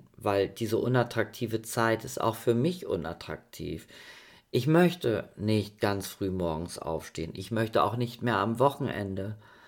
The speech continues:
arbeiten, weil ich habe eine Wochenendbeziehung und mein Partner ist mir sehr wichtig."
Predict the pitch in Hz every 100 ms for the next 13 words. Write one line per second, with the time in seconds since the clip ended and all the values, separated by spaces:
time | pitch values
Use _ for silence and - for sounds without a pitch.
0 | - _ _ _ _ - 110 104 101 92
1 | 113 120 123 104 85 85 82 95 131 -
2 | - 101 92 87 - _ _ _ _ _
3 | _ - 90 87 87 85 123 175 - 127
4 | 123 107 - - 98 92 92 - 90 90
5 | - 90 85 - 92 101 - 123 123 107
6 | 95 98 - - 80 80 -